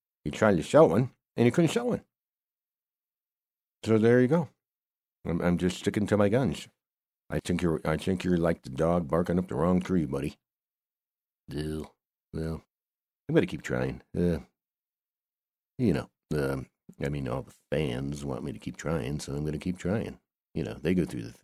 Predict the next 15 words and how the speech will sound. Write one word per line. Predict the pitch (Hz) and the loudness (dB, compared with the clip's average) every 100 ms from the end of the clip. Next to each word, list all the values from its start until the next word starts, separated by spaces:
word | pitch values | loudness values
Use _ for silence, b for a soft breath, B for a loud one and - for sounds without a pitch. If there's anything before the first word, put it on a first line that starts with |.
| - - | -20 -12
the, | 67 58 - - | -10 -10 -14 -16
the | 57 | -12
same | - 65 120 | -8 -6 -8
thing. | - 110 85 | -10 -6 -6
How | 71 | -4
do | 76 | -8
you, | 64 | -6
how | 76 | -8
do | |
you | 73 | -6
think | 85 73 | -6 -6
entrepreneurs | 80 85 - 82 85 82 85 78 78 73 65 64 _ _ _ - - 110 107 | -6 -6 -8 -8 -4 -2 -2 -2 -4 -8 -12 -16 _ _ _ -14 -10 -10 -4
do | 156 110 | 0 0
it? | - _ _ _ _ _ _ _ _ _ _ _ _ _ _ _ _ _ _ _ _ _ _ _ _ _ _ - | -2 _ _ _ _ _ _ _ _ _ _ _ _ _ _ _ _ _ _ _ _ _ _ _ _ _ _ -4
Yeah. | 101 101 101 101 | 0 4 4 4